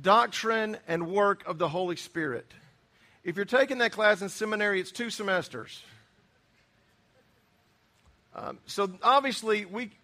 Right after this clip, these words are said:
we're only gonna be able to give you a, a, a bird's eye view of what we're gonna talk about today. Here's my great goal.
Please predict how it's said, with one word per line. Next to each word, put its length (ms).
we're 200
only 220
gonna 220
be 160
able 140
to 60
give 280
you 240
a, 440
a, 160
a 60
bird's 440
eye 240
view 480
of 80
what 160
we're 80
gonna 140
talk 280
about 160
today. 220
Here's 260
my 160
great 380
goal. 320